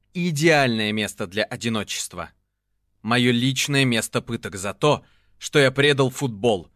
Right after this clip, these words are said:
который был со мной столько лет. Закинув в камин несколько поленьев,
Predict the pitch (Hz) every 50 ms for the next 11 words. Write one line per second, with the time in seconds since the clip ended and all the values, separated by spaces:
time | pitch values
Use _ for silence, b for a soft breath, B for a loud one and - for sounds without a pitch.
0 | _ _ _ _ _ _ - 127 127 147 139 127 127 120 110 160 220 233 - -
1 | - 143 127 120 110 98 87 80 - _ - - - - 120 95 98 - - 131
2 | 143 165 151 - - - - _ _ _ _ _ _ _ _ _ _ _ _ _
3 | - 107 139 151 147 - 254 247 233 196 135 - - - 156 165 185 180 165 147
4 | 151 160 151 135 - 131 117 - 113 - 123 131 165 208 196 151 107 92 85 -
5 | _